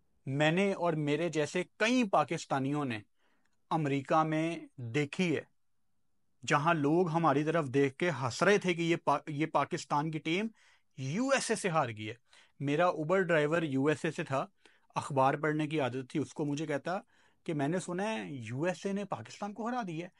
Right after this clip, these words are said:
"ओ, यूएसए की क्रिकेट टीम भी है? पाकिस्तान तो बड़ा फेमस नहीं है, you guys had इमरान खान।" मेरा मुंह देखने वाला था उस टाइम। रोना नहीं आ रहा, आंसू सूख चुके हैं भाई।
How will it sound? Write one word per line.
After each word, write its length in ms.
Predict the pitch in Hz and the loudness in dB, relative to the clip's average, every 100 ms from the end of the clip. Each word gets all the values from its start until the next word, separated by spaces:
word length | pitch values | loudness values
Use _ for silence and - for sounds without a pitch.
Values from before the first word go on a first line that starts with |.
| _ _ | _ _
"ओ, 80 | 269 | -6
यूएसए 560 | 175 127 135 190 - 220 | -4 -4 -2 -2 -2 -6
की 460 | - 233 247 240 _ _ | -4 -4 -6 -8 _ _
क्रिकेट 300 | 160 160 311 | -8 -2 2
टीम 220 | 320 320 | 2 2
भी 120 | 330 294 | 2 0
है? 160 | 220 - - _ _ _ _ - | -2 -6 -20 _ _ _ _ -2
पाकिस्तान 520 | 135 - 170 202 202 | -2 -2 -4 -2 0
तो 100 | 226 | 0
बड़ा 180 | 202 214 | 2 2
फेमस 400 | - 156 226 277 | 2 -2 -2 -2
नहीं 160 | 330 | -2
है, 140 | 381 294 _ - | -2 -4 _ -8
you 140 | 151 220 | -6 0
guys 260 | 208 214 | 2 0
had 300 | 196 180 190 | -2 0 0
इमरान 380 | 196 175 170 196 | 0 2 2 0
खान।" 300 | 170 190 185 - _ _ _ _ _ _ _ 139 | -2 -6 -6 -14 _ _ _ _ _ _ _ -6
मेरा 500 | 143 147 185 226 202 - _ _ _ _ _ _ _ _ _ - | 0 2 2 2 -2 -10 _ _ _ _ _ _ _ _ _ -4
मुंह 180 | 208 226 | -2 0
देखने 280 | 175 135 | 0 0
वाला 200 | 131 127 | -2 -4
था 80 | 123 | -4
उस 180 | 117 - | -8 -10
टाइम। 220 | 110 113 - _ _ _ _ _ _ _ _ _ _ _ _ _ _ _ _ _ _ _ _ _ _ _ _ _ - | -14 -14 -20 _ _ _ _ _ _ _ _ _ _ _ _ _ _ _ _ _ _ _ _ _ _ _ _ _ -8
रोना 340 | 127 147 185 214 | -4 -2 2 2
नहीं 180 | 254 | 2
आ 140 | 254 190 | 4 4
रहा, 160 | 220 | 6
आंसू 340 | 226 180 - 233 | 4 2 -2 -6
सूख 300 | 196 208 - | -2 -2 -2
चुके 240 | 226 196 | -6 -4
हैं 140 | 190 160 | -4 -2
भाई। 400 | 123 180 131 | -4 -4 -8